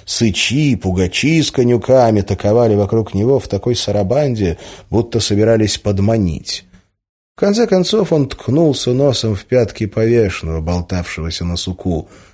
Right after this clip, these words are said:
гротескный эскиз по сумрачно-свинцовому фону. Однако Феррант, хотя романы и принято украшать забавными описаниями,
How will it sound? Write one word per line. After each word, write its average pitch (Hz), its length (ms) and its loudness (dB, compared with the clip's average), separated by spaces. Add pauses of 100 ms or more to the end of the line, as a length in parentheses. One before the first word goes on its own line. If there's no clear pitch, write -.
(140)
гротескный 101 800 -2
эскиз - 680 -8 (300)
по 92 160 -4
сумрачно-свинцовому 80 1500 -6 (140)
фону. 67 360 -12 (1700)
Однако 123 400 2
Феррант, 185 720 2 (360)
хотя 95 340 -4
романы 101 480 2
и 98 80 0
принято 92 640 0
украшать 87 560 -4
забавными 87 580 -2
описаниями, 120 880 -2